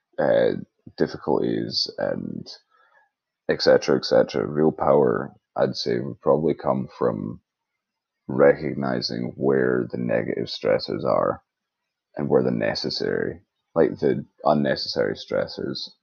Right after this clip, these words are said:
and the necessary stressors, figuring out which of what is which one. I'd say that at least levels the playing field a little bit. 'Cause at least then you're not sitting in your sofa,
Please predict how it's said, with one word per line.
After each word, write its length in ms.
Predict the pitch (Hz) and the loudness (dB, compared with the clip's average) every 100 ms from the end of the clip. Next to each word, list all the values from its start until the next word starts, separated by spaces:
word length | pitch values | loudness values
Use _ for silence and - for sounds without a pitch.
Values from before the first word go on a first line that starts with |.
| _ _ - | _ _ -8
and 180 | 58 | -6
the 60 | 58 | -6
necessary 600 | - - - - 50 50 | -6 -6 -8 -6 -6 -6
stressors, 520 | - - - - 71 - | -6 -6 -6 -6 -10 -2
figuring 400 | 76 76 69 65 | 0 2 2 2
out 220 | 60 55 - _ _ _ _ _ _ _ | 0 -2 -6 _ _ _ _ _ _ _
which 500 | - 76 - - - - | 4 4 4 -2 -4 2
of 200 | 71 - - - 62 | 2 2 -8 -16 2
what 260 | 65 60 - - | 6 6 4 -2
is 260 | 71 - - _ _ _ _ - | -2 -2 -10 _ _ _ _ -4
which 320 | 69 - - | 0 0 0
one. 440 | 64 64 - - - _ _ _ _ _ _ _ _ _ _ _ _ _ _ _ | 0 0 -2 -10 -16 _ _ _ _ _ _ _ _ _ _ _ _ _ _ _
I'd 140 | 85 82 | 0 2
say 160 | 85 | 4
that 220 | 78 73 | 6 6
at 100 | 64 | 6
least 300 | 62 60 - | 0 -4 -4
levels 340 | 64 57 60 - | -2 -2 -4 -14
the 80 | - | -14
playing 300 | - - - | -10 -10 -10
field 240 | - 50 | -10 -10
a 40 | |
little 280 | 73 53 - | -8 -10 -12
bit. 180 | - 50 - _ _ _ _ _ _ _ _ _ _ _ _ _ _ _ - | -12 -14 -16 _ _ _ _ _ _ _ _ _ _ _ _ _ _ _ -10
'Cause 140 | - | -2
at 80 | 76 | 2
least 260 | 85 - | 2 2
then 260 | 80 73 73 | 2 2 2
you're 100 | 67 | -4
not 220 | 69 - | -6 -6
sitting 360 | - 67 57 69 | -4 -4 -2 -6
in 120 | 64 | -8
your 140 | 57 | -10
sofa, 560 | - - 58 - 58 | -8 -4 -4 -4 -6